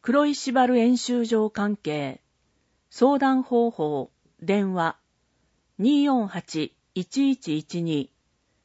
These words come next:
総務課。総務、男女共同参画班。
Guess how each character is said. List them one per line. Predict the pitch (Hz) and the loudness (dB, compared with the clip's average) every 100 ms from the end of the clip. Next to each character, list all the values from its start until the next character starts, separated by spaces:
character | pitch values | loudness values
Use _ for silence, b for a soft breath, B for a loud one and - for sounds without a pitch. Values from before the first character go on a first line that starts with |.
| _ | _
総 | - 233 | 2 4
務 | 220 226 | 4 0
課。 | 196 180 - _ _ _ _ _ _ _ | -2 -2 -4 _ _ _ _ _ _ _
総 | - 269 254 | 2 4 4
務、 | 202 170 - _ _ 202 | 4 -2 -6 _ _ 0
男 | 240 262 | 2 4
女 | 214 190 | 2 0
共 | 214 240 | 2 2
同 | 226 226 | 4 0
参 | 220 214 208 | -2 -4 -4
画 | 208 208 | -6 -8
班。 | 180 147 147 - | -8 -6 -6 -8